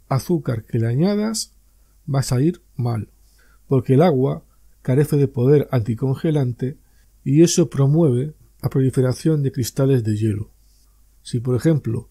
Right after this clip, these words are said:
echan agua en una cubitera y la meten en el congelador, verá que se forma un cubo de hielo. Un cubo de hielo que evidentemente no tiene ningún poder anticongelante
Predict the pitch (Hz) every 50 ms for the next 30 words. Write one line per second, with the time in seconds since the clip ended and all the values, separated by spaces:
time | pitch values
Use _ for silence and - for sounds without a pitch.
0 | _ _ - 147 - - 151 139 139 147 143 120 113 113 113 110 113 - _ _
1 | _ _ _ _ _ _ _ _ _ - 135 131 135 139 131 - - 123 120 120
2 | 113 143 139 127 107 104 110 - _ _ _ _ _ _ _ _ _ _ _ _
3 | - 160 123 123 120 135 139 - 135 131 131 123 120 139 127 - - 131 135 131
4 | 139 147 160 - - _ _ _ _ _ _ _ _ _ _ - 123 123 123 143
5 | 156 - 147 - 139 120 - - 143 147 151 165 196 - _ _ _ _ _ _
6 | _ _ _ - 160 156 139 - 151 135 123 120 120 120 117 127 143 135 117 110
7 | 107 - _ _ _ _ _ _ _ _ _ _ _ _ _ - 160 151 - 185
8 | 175 165 151 147 147 147 165 170 165 147 156 180 202 _ _ _ _ _ _ _
9 | _ _ _ _ _ _ _ _ _ _ - 139 143 180 190 170 143 139 139 143
10 | 135 - 143 143 143 131 - 143 143 151 - - 151 147 139 135 135 139 135 -
11 | 135 135 131 117 123 117 127 127 113 - 127 113 120 117 110 107 - 113 117